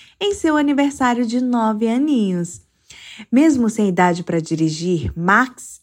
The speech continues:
Arthur já guardava dinheiro para comprar um carro daquele modelo.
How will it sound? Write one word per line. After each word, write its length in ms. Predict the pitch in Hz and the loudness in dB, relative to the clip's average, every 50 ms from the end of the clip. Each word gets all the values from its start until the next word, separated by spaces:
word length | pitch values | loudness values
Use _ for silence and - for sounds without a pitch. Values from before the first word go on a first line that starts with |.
| _ - | _ -6
Arthur 640 | 226 208 - - - - - - 180 185 208 - - - - - - - _ _ | -6 -6 -6 -8 -16 -14 -8 -6 -4 -4 -4 -6 -8 -18 -20 -20 -20 -20 _ _
já 280 | - 185 185 262 302 349 | -6 -2 0 0 2 2
guardava 540 | 349 359 339 311 233 226 240 262 262 294 262 | 0 0 0 0 0 0 0 0 2 0 0
dinheiro 500 | 233 254 247 220 202 196 208 214 226 220 | 0 0 0 0 2 2 2 2 0 0
para 240 | - 214 208 208 | -2 -2 -2 -2
comprar 560 | 208 - 220 202 202 - 196 196 202 - - - _ - | -2 -2 -4 -4 -2 -2 -2 -2 -2 -4 -8 -16 _ -6
um 160 | 254 294 370 381 | -6 -4 -4 -6
carro 460 | - - 240 214 202 208 220 226 247 | -6 -2 0 2 2 2 0 0 0
daquele 380 | 220 247 254 254 262 220 202 | -2 -2 -2 0 0 0 0
modelo. 560 | 208 208 247 294 277 254 202 160 147 156 - | 0 0 0 0 0 0 0 -2 -2 -8 -12